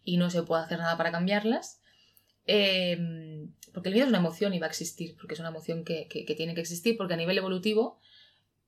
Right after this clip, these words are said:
eh, ha existido siempre, y en realidad, en parte, es bueno.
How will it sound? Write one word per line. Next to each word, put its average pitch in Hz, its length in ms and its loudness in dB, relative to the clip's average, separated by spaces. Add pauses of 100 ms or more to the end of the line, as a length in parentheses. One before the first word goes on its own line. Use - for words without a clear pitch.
(120)
eh, 170 500 2
ha - 40 2
existido 196 380 -2
siempre, 226 440 2
y 180 220 0
en 170 80 0
realidad, 170 380 2 (340)
en 160 140 -8
parte, 233 240 2
es 151 80 -2
bueno. 214 340 4